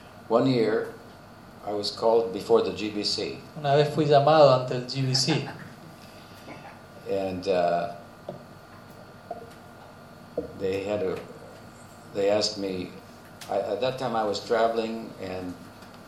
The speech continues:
Speaker 1: to different temples and selling books, and whatever money was collected, I was sending to the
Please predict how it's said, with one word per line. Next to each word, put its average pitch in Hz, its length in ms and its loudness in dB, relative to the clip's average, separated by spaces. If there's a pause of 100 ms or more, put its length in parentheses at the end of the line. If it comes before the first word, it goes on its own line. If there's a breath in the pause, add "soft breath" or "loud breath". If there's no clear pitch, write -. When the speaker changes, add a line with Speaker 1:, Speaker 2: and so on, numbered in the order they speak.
(320)
Speaker 1:
to 101 80 -16
different 107 340 -8
temples 101 920 -2
and 90 200 -4
selling 98 300 -2
books, 95 540 0
and 82 200 -8 (920)
whatever 104 260 2
money 107 260 0
was 101 220 2
collected, 104 440 0
I 92 80 4
was 90 160 2
sending 98 320 -2
to 98 160 -4
the 87 160 -2